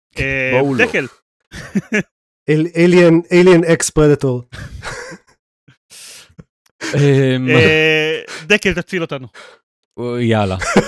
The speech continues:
Speaker 4: <laughs> אני, אני לא יודע אם לקרוא לזה, זה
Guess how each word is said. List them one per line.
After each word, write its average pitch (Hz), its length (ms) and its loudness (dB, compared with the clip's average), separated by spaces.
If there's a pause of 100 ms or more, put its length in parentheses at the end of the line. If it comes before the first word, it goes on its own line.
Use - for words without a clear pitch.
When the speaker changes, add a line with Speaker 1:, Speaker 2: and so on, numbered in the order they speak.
Speaker 4:
<laughs> - 420 -4
אני, 156 840 0
אני 131 160 -2
לא 147 80 2
יודע 240 220 2 (500)
אם 151 160 -2
לקרוא 147 300 -2
לזה, 143 220 -4
זה 131 120 -10